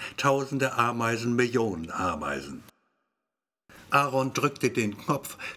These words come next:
der ihn hinaufbrachte ins vierzehnte Stockwerk des Hotels, dorthin, wo in vierzehn null fünf Mona auf ihn wartete. Mona,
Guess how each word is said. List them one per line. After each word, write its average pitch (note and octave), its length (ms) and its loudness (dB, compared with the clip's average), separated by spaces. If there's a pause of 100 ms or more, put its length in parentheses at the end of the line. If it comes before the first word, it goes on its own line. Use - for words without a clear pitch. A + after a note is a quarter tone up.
der B2 180 4
ihn B2 160 0
hinaufbrachte B2 800 -2
ins G#2+ 240 -4
vierzehnte A#2 500 0
Stockwerk A#2+ 520 0
des A2 180 -2
Hotels, C3 480 2 (300)
dorthin, C3+ 520 2 (280)
wo B2 160 4
in A2 180 -4
vierzehn A#2+ 460 0
null F#2+ 180 2
fünf B2+ 360 0 (180)
Mona A#2 400 2
auf - 160 -12
ihn D2+ 180 -4
wartete. D2+ 520 -4 (280)
Mona, C3 480 2